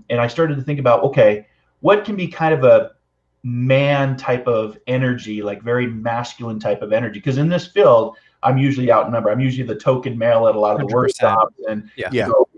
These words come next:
Speaker 1: a lot
Speaker 3: Yeah.
Speaker 1: of women, um, just be-, trying to get in touch with my intuitive side. And I was watching a show on Discovery Channel, and it was prospecting. And I thought,
Speaker 2: Mm-hmm.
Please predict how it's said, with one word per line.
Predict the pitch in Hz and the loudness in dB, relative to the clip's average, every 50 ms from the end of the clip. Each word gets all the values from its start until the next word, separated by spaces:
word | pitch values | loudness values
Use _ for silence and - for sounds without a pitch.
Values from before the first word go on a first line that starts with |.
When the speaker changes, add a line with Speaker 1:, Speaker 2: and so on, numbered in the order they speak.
| - | -2
Speaker 1:
a | 120 | 2
lot | 123 123 | 4 4
Speaker 3:
Yeah. | 127 - | 4 4
Speaker 1:
of | 117 | 4
women, | 123 127 131 117 107 107 107 - _ _ | 2 0 0 0 -4 -8 -10 -14 _ _
um, | 120 120 113 110 110 110 107 110 | -2 -2 -2 -2 -4 -6 -10 -8
just | 120 143 143 139 - | -6 -6 -6 -6 -6
be-, | _ 127 123 123 | _ -10 -10 -6
trying | - - 135 135 | -2 0 0 0
to | 131 | 0
get | 127 131 | -2 -4
in | 120 110 107 | -4 -6 -2
touch | - 123 120 - - | -2 -2 -2 -2 -4
with | 131 123 | -10 -8
my | - 107 104 | -6 -8 -8
intuitive | 101 - 160 180 180 156 | -6 -6 -6 -6 -6 -6
side. | - - - 101 101 101 95 - _ _ _ _ _ _ _ - | -6 -4 -2 -2 -2 -2 -6 -8 _ _ _ _ _ _ _ -2
And | - 151 | 0 2
I | 151 | 2
was | 156 139 139 | 2 2 2
watching | 240 277 - - - 254 214 | 2 2 2 0 -4 -6 -6
a | 165 | -6
show | 139 - - 165 160 165 | -6 -4 2 2 4 4
on | 147 123 117 110 | 4 2 0 -4
Discovery | 139 - - - 147 147 147 139 127 123 | -10 -14 -12 0 0 2 2 2 -4 -6
Channel, | - - - 110 101 101 110 | -8 -10 -8 -6 -6 -4 -6
and | 110 107 | -6 -6
it | 107 | -8
was | 120 113 110 _ | -12 -14 -14 _
prospecting. | _ _ - 160 185 - - - _ 101 98 - - _ 90 90 110 | _ _ -2 -2 0 -2 -6 -6 _ -6 -6 -6 -10 _ -20 -20 -14
And | 110 | -14
I | 113 113 | -14 -14
thought, | - - 120 113 104 160 | -8 -6 -4 -4 -4 -4
Speaker 2:
Mm-hmm. | 139 127 - 117 | -6 -10 -12 -14